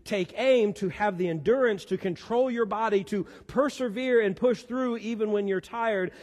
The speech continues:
And in the same way, if you want to become a servant of God, a strong witness of God,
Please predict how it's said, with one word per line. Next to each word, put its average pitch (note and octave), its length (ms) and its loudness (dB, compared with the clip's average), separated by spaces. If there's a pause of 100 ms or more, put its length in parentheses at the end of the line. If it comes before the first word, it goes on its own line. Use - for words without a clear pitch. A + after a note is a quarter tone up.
And A3 160 2
in G#3+ 60 2
the G#3+ 100 0
same C4+ 340 -2
way, A3+ 220 2
if G3+ 140 2
you A3+ 200 0
want B3+ 600 0
to G#3 520 -2 (220)
become G3+ 800 -2 (160)
a F#3+ 100 0
servant C4+ 540 -2
of B3 100 -4
God, G#3+ 300 2
a F#3 80 0
strong G3+ 400 0
witness B3+ 400 0
of G3+ 160 -4
God, F#3 320 0